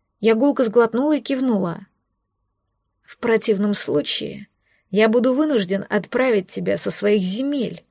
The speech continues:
и дальнейшая твоя судьба будет зависеть только от тебя.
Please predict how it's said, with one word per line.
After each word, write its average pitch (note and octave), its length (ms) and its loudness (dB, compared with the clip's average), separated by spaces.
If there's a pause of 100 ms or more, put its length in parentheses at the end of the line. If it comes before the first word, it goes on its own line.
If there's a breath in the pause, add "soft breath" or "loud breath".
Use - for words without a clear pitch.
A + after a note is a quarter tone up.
(440)
и G#3 140 2
дальнейшая G#3+ 560 4
твоя G3 220 2
судьба G#3+ 360 0
будет G3 280 2
зависеть G#3 520 -2
только G3+ 360 -2
от A3+ 240 -4
тебя. A#3+ 440 -2